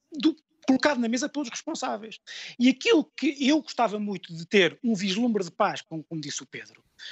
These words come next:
mas não o tenho. E se não tenho, aquilo que há a continuar a fazer, eh, aquilo que há que continuar a fazer, da minha perspectiva, é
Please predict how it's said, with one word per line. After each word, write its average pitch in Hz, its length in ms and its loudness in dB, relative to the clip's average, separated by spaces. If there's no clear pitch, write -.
mas 202 180 0
não 247 160 4
o 262 40 0
tenho. 175 400 0
E 262 80 -2
se - 140 -8
não 233 160 0
tenho, 123 460 -4
aquilo 240 300 0
que 254 120 -4
há 208 60 4
a 180 60 -2
continuar 196 380 -4
a 170 60 -2
fazer, 175 440 -6
eh, 175 240 -8
aquilo 226 180 -4
que - 120 -2
há 190 80 2
que - 240 -18
continuar 202 420 -2
a 175 40 0
fazer, 160 340 -4
da 151 160 0
minha 262 300 4
perspectiva, 131 720 -8
é 170 400 2